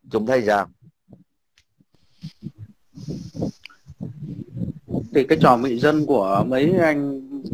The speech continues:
Speaker 2: Đệ Nhất Đu Càng này ấy, thì nó không phải
Speaker 1: Ừ.
Speaker 2: diễn ra ngày một, ngày hai, mà nó diễn ra rất là lâu rồi.
Speaker 1: Ừ.
Speaker 2: Cái mục đích chính của nó là gì? Cái mục đích chính của nó, nó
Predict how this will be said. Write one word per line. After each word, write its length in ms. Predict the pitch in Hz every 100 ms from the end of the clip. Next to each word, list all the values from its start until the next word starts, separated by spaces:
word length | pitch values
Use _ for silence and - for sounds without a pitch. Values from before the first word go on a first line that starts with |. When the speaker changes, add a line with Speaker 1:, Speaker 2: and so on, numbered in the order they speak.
| - - - -
Speaker 2:
Đệ 140 | 131 101
Nhất 140 | 180 -
Đu 100 | 151
Càng 280 | 131 113 117
này 200 | 113 120
ấy, 120 | 139 131 -
thì 160 | 127 113
nó 400 | 110 113 151 160
không 120 | 175 156
phải 160 | 202
Speaker 1:
Ừ. 60 | 85
Speaker 2:
diễn 160 | - -
ra 140 | 139
ngày 160 | 123 113
một, 160 | 107
ngày 200 | 104 117 120
hai, 260 | 135 147
mà 100 | 127
nó 80 | -
diễn 180 | 139 147
ra 100 | 151 131
rất 80 | -
là 120 | 117
lâu 200 | 131 135
rồi. 260 | 110 113 - - - 151 - - - 143 147 - -
Speaker 1:
Ừ. 100 | 196 87 165 - 120 - 135
Speaker 2:
Cái 80 | 208
mục 180 | 175 143
đích 120 | 170 101
chính 240 | 160 233
của 100 | 151
nó 200 | 110 147
là 100 | 156
gì? 180 | 117 104
Cái 120 | 147
mục 160 | 127 -
đích 120 | - - -
chính 280 | 143 220
của 120 | 233 -
nó, 440 | 104 110 165 214 143 - 139 -
nó 80 | -